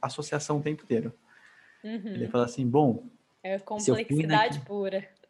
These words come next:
Speaker 1: Exato. Vamos, vamos colocar o contexto do balé, né? Eu fui naquele palco, aquele palco, ele tinha um piso estranho, e aí eu fui dançar, eu me machuquei. Primeira coisa que o bailarino vai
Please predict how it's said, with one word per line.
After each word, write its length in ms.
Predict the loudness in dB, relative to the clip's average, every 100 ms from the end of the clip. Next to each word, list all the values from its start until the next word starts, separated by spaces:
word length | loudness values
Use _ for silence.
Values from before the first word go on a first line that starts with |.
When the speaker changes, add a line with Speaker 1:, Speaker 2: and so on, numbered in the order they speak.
| -20 _ _ -6
Speaker 1:
Exato. 540 | -4 -2 0 0 2
Vamos, 160 | 2 4
vamos 160 | 4
colocar 260 | 2 4 4
o 60 | 4
contexto 380 | 4 4 4
do 80 | 2
balé, 360 | 4 4 2 2
né? 300 | 2 2 0 -18 -20 _ -2
Eu 120 | -2
fui 380 | -4 -6 -4 -2
naquele 340 | -4 -4 -4
palco, 480 | -2 0 2 0 -2
aquele 220 | -6 -6
palco, 380 | 0 2 2 2
ele 140 | 2 2
tinha 180 | 0 -2
um 80 |
piso 340 | -2 0 0 -2
estranho, 720 | -6 -2 0 0 0 -4 -6 -14 _ -2
e 60 | 0
aí 100 | 0
eu 80 | -2
fui 180 | -4
dançar, 640 | -2 -4 -2 0 2 0 0
eu 60 |
me 60 | -4
machuquei. 600 | -4 -6 -8 -4 -4 -6 _ _ _ _ -6
Primeira 480 | -2 0 0 0
coisa 340 | -2 -4 -4 -4
que 80 | -4
o 40 |
bailarino 520 | -4 -4 -8 -14 -12
vai 100 | -12